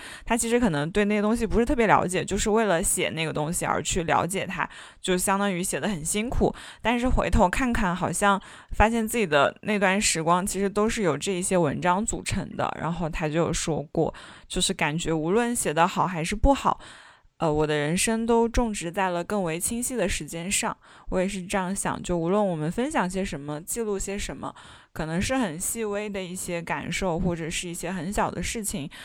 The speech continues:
但是这样的方式都让我可能回头看它，记录在了更清晰的一个时间上面。嗯，这是我的出发点。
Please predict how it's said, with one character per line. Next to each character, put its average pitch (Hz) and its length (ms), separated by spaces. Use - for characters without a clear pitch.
但 185 200
是 185 440
这 - 120
样 202 100
的 180 120
方 190 280
式 233 240
都 170 200
让 165 240
我 - 280
可 165 140
能 135 220
回 165 120
头 185 120
看 202 320
它， 165 300
记 - 140
录 175 140
在 170 140
了 156 120
更 175 220
清 180 260
晰 190 160
的 170 140
一 156 100
个 - 260
时 - 140
间 - 200
上 165 180
面。 - 160
嗯， 151 140
这 - 120
是 175 140
我 156 120
的 - 120
出 165 160
发 160 160
点。 160 200